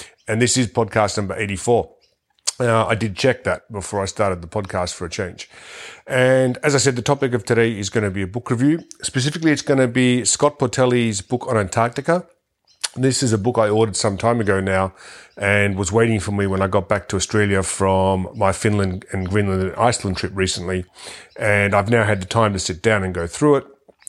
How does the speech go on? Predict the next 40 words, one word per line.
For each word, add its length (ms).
Spent 260
some 120
time 200
with 120
the 60
book, 220
and 100
I've 100
got 180
some, 300
some 160
thoughts 320
on 100
it, 80
which 180
we'll 60
get 220
to 100
in 100
a 40
moment. 440
A 40
couple 260
of 120
small 640
news 420
items, 480
though, 220
just 220
to 60
kick 220
off 180
with, 140
I 80
think. 320
The 80
first 360
of 100
which 400
is 640